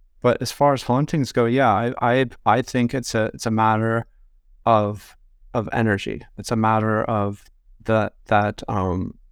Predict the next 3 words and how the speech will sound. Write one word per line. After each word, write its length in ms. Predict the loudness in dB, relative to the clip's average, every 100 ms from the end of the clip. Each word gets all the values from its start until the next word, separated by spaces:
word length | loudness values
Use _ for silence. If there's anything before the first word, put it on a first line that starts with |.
| _ _ _ _ -20 -4
paranormal 920 | 0 2 2 2 2 0 0 -2 -6 _ -20 -20 _ _ -20 _ _ _ _ -2
buildup 560 | 0 2 2 0 -2 -8
of, 420 | -2 0 0 -6